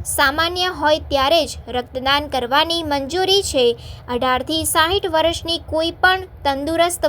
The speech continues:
વ્યક્તિ વર્ષમાં ત્રણથી ચાર વખત રક્તદાન કરી શકે છે. સોમનાથની ટીમ તાલાલા માટે રેડ ક્રોસ તાલાલા ગીર પણ તેની સેવાઓ પ્રદાન કરશે. તમારું એક યુનિટ લોહી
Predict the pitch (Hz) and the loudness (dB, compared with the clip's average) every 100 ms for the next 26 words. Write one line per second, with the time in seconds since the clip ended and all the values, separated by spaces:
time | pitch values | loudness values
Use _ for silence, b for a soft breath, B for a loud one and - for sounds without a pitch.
0 | 240 269 277 359 285 220 - 226 247 254 | -2 -4 -4 -4 -4 -4 -12 -4 -2 -2
1 | - 302 294 - B B - 330 381 403 | 0 2 2 0 B B -4 -2 -2 0
2 | 403 370 339 330 330 254 269 370 285 - | -2 0 2 2 2 0 0 2 0 -2
3 | - - 247 254 254 262 294 311 311 311 | -18 -6 -4 -4 -2 -2 0 0 0 0
4 | 320 320 311 330 320 320 B B B B | 0 2 0 4 2 2 B B B B
5 | B - - 339 349 349 403 415 403 381 | B -6 0 2 2 4 4 4 -2 0
6 | 349 349 330 302 285 311 330 311 285 302 | -2 -4 2 4 6 4 4 2 0 2
7 | 294 233 247 254 247 247 277 285 - 269 | 2 0 0 0 0 0 0 0 2 2
8 | 269 277 294 277 240 277 269 320 330 339 | 4 4 2 0 -2 -4 0 2 2 -2
9 | B B - 370 381 415 415 - 302 302 | B B -4 0 0 0 -2 0 2 4
10 | 339 349 349 262 240 247 285 311 320 - | 4 4 2 -2 0 -2 0 0 0 0
11 | 359 226 B - 370 392 440 466 427 320 | 0 -2 B -4 0 4 4 2 -2 -2
12 | 392 440 285 269 302 370 294 247 269 311 | 0 0 -2 -4 0 0 0 4 4 4
13 | 214 | -2